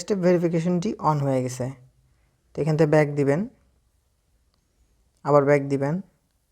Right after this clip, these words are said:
ব্যাক দেওয়ার পর এখানে দেখতে পাবেন আপনার পিন কোড যেটি দিয়েছেন সেই পিন কোডটি এখানে চাবে। তো আপনার যে পিন কোডটি দিয়েছেন সেই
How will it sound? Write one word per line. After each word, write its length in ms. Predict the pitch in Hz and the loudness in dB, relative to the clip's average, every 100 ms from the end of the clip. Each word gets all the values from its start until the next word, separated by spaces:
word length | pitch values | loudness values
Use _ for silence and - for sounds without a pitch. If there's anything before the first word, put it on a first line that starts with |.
| _ _ _ - | _ _ _ -2
ব্যাক 140 | 165 160 | 0 4
দেওয়ার 180 | 165 165 | 4 6
পর 80 | 175 | 2
এখানে 180 | 165 160 151 | 2 0 -2
দেখতে 160 | 147 156 | -2 -2
পাবেন 240 | 139 147 190 220 _ - | -2 -2 -4 -8 _ -16
আপনার 280 | - 143 135 - - | -4 0 0 -2 -6
পিন 140 | 156 151 | -4 -2
কোড 140 | 143 139 139 | -2 0 2
যেটি 200 | 139 139 139 | 2 2 0
দিয়েছেন 320 | 143 - 190 202 | 0 0 -6 -2
সেই 140 | 147 139 | -4 -2
পিন 120 | 147 147 | -2 -2
কোডটি 200 | 147 151 | -2 -2
এখানে 300 | 147 143 151 - | -2 -2 -4 0
চাবে। 220 | 123 113 - _ _ _ _ - | 0 0 -6 _ _ _ _ -4
তো 40 | 147 | -2
আপনার 200 | 147 147 143 | 0 0 2
যে 80 | 156 | 2
পিন 120 | 160 160 | 2 0
কোডটি 200 | 160 160 151 | -2 -2 2
দিয়েছেন 260 | 156 170 190 | 2 2 0
সেই 120 | 151 | 0